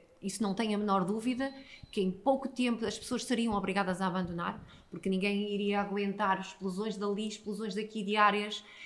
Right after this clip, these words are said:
com caminhões a todos os dias, com poeiras infernais que não poderiam abrir a porta,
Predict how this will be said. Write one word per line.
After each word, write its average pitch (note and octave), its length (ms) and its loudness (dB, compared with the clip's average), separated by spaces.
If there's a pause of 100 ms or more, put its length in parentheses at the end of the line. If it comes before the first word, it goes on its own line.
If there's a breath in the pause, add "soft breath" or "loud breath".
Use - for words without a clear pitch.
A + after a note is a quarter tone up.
(200 loud breath)
com G#3 300 4
caminhões G#3 480 2
a A3 80 -2
todos A3 300 0
os F#3 140 -2
dias, A3 260 -2
com G#3+ 260 -4 (580)
poeiras A3 480 6
infernais G#3 640 2
que - 120 -4
não G3+ 160 2
poderiam G3 440 2
abrir G3 240 0
a F#3+ 40 0
porta, G#3+ 340 2